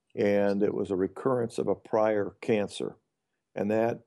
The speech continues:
that resulted in very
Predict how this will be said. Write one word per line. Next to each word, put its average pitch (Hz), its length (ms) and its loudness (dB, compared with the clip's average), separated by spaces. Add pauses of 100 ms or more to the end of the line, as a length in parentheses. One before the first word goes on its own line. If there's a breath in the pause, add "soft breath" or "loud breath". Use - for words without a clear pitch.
(340)
that 117 260 0
resulted 107 640 -2
in 95 600 -4 (480)
very 113 560 2